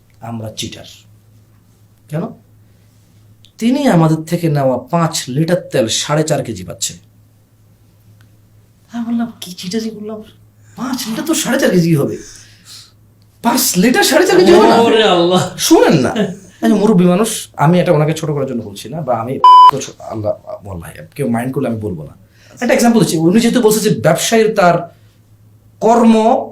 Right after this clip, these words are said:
Speaker 1: দক্ষতা থাকতে হবে এবং সততা থাকতে হবে, আর ওই সততা তাকে তার রিপ্লাই শেখাবে,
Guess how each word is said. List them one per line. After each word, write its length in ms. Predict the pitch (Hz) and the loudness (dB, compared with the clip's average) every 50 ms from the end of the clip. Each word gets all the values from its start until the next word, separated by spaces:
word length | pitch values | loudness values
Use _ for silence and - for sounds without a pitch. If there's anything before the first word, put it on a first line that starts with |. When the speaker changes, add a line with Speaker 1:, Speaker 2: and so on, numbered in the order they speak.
| - - | -16 -16
Speaker 1:
দক্ষতা 460 | 107 98 170 175 170 - - 262 269 262 | -2 0 0 0 0 0 0 2 2 2
থাকতে 300 | 240 254 254 - 254 240 | 2 0 -2 -2 0 0
হবে 100 | 220 214 | 2 2
এবং 140 | 214 220 | 2 0
সততা 340 | 208 - - 208 240 226 - | 0 0 0 0 0 -2 0
থাকতে 260 | - 226 214 226 240 | -2 -2 -2 0 0
হবে, 80 | 208 196 | 0 2
আর 80 | 190 190 | 2 2
ওই 100 | 185 175 | 0 0
সততা 380 | - - 208 208 220 220 - | 0 0 0 0 0 0 0
তাকে 220 | - 208 180 214 - | 0 -2 -2 -2 -2
তার 180 | 190 - - | -2 -4 -4
রিপ্লাই 240 | 139 135 - 113 - | -4 -6 -6 -6 -6
শেখাবে, 320 | - - - - - - | -6 -6 -10 -14 -20 -20